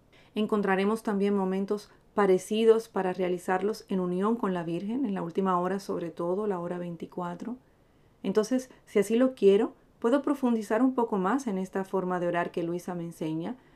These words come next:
a cumplir este deber de justicia. No olviden estas palabras de Jesús. "Estos son derechos de justicia que exijo de toda criatura, porque en la justicia encontrarás".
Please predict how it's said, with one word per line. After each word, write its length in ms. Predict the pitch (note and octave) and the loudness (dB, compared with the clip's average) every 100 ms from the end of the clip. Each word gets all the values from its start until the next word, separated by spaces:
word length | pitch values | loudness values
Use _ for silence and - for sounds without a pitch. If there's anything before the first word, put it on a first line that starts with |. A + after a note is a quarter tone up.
| _ | _
a 140 | - G3+ | -4 0
cumplir 380 | G3 F3+ G#3+ B3 | 0 0 2 2
este 240 | A#3 G#3 | 2 2
deber 260 | F#3+ F3+ F3+ | 4 2 0
de 100 | F3+ | -4
justicia. 520 | F#3 - F3+ F#3 F3 - _ | -8 -10 -8 -8 -10 -14 _
No 340 | - F#3 G#3+ - | -4 0 -2 -4
olviden 640 | G#3+ A3 G3 F#3+ F3 F3 - - | -2 -2 0 0 0 -2 -8 -12
estas 380 | F3+ - F#3+ | -10 -8 -8
palabras 540 | - E3 D#3+ E3 F3 E3+ | -8 -6 -4 -4 -6 -8
de 80 | D#3 | -12
Jesús. 500 | E3+ D#3+ E3 E3 - - - - _ | -12 -14 -14 -14 -18 -20 -20 -20 _
"Estos 400 | - A3 A3+ B3 | 2 4 4 -2
son 180 | A#3 G#3 | -2 -2
derechos 500 | F#3+ F#3 G3 G3 F#3+ | 0 2 0 -2 -6
de 120 | F#3 | -6
justicia 580 | F#3 F#3 - A#3+ B3 B3+ | -6 -10 -4 -2 -2 -4
que 120 | - | -4
exijo 640 | F3 - - C4+ C4+ F3 E3+ - _ _ | -6 -8 2 2 2 -6 -8 -14 _ _
de 120 | F#3+ | -2
toda 320 | F#3+ F#3 F#3 | 2 2 2
criatura, 560 | F#3 F#3 F3+ F3 E3+ E3+ - _ _ _ | -2 -4 -4 -6 -6 -10 -16 _ _ _
porque 200 | G#3 G#3+ | 0 2
en 60 | G3+ | 2
la 100 | G3 | 0
justicia 640 | F3+ - B3+ C4+ - A3 - | -2 0 4 4 2 -4 0
encontrarás". 1120 | G3 F#3+ G3+ G3+ G3+ G#3 G3 F3+ D#3+ D3 - | 0 2 2 2 0 -2 0 -2 -4 -10 -20